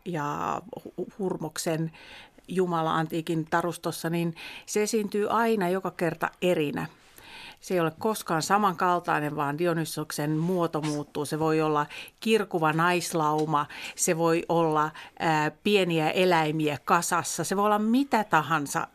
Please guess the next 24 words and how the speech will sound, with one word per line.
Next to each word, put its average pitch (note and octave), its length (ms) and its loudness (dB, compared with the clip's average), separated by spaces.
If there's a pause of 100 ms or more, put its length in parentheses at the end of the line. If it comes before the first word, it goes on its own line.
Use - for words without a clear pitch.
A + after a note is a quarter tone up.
(460)
se - 160 -2
muoto, E3+ 300 0
jossa D3 440 -4
Dionysos D3+ 520 -4
ilmestyy. D#3 480 -6
Ja F3 80 -2
se, A#3 320 0
se - 120 0
oli A3+ 180 4
se F#3 100 -2
meidän, E3 380 2
että D#3+ 260 -4 (300)
ei A3+ 220 4
tehdä E3+ 300 0
samaa E3 640 2 (480)
uudestaan, F3+ 720 2
vaan D#3 220 2
tehdään D#3+ 440 0
aina G3 440 2
uusi, D#3 600 -2 (360)
e, A3+ 80 -2 (180)
uusi G#3+ 340 2
teos, D3+ 560 -2 (120)
teoslähtöinen, E3+ 800 -2